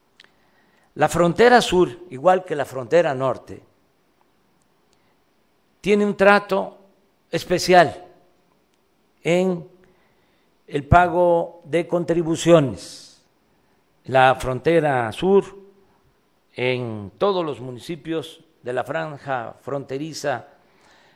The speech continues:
de Chiapas con Guatemala, eh, se paga la mitad del iva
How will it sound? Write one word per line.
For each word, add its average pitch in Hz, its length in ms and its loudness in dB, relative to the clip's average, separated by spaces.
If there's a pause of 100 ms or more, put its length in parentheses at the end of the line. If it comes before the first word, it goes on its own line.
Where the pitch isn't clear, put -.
(160)
de 123 420 -2
Chiapas 156 800 -2 (880)
con 131 300 -4
Guatemala, 147 800 0 (1000)
eh, 139 340 -2
se 143 160 -6
paga 165 500 -2 (420)
la 127 140 -6
mitad 151 460 -2
del 147 220 -4
iva 143 380 -6